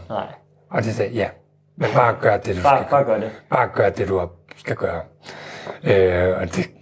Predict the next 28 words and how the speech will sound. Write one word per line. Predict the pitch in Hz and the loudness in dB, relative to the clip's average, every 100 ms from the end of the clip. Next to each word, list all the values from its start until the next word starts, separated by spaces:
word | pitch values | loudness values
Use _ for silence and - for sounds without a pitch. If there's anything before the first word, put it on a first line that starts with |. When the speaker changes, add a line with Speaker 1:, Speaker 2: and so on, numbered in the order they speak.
| - - - | -6 -4 0
Speaker 2:
jeg | - | 0
griner | - 120 113 | 4 4 4
meget | 104 107 | 4 4
over | 104 104 | 4 4
det | 104 | 4
der | 104 | 2
med | 98 | 2
at | 95 87 | 0 0
sige, | - - - | -4 -6 -6
men | 92 85 | -6 -4
altså, | 156 - - - - - - - - - - - - | -2 0 -2 -4 -14 -16 -16 -18 -20 -20 -20 -20 -4
at | 107 | 0
jeg | 98 | 2
føler | - 107 95 | 4 4 4
mig | 92 90 85 - - - - _ _ _ _ _ - _ _ _ _ _ _ - | 2 0 0 -6 -18 -20 -20 _ _ _ _ _ -20 _ _ _ _ _ _ -2
lidt | 151 156 | 2 4
låst | 139 147 139 - | 4 4 4 -2
på | 151 135 123 117 117 | -8 -6 0 4 6
hænder | 113 123 | 6 6
og | 131 | 4
albuer, | 120 131 139 117 | 4 2 2 2
men | 113 117 | 2 -2
Speaker 1:
Ja. | 113 - - - - - - | -2 -6 -14 -16 -18 -18 0
Speaker 2:
man | 143 123 | 2 2
skal | - | -2
bryde | - 139 143 | -2 0 2
nogle | 143 113 | 0 0
regler, | 120 123 | -2 -2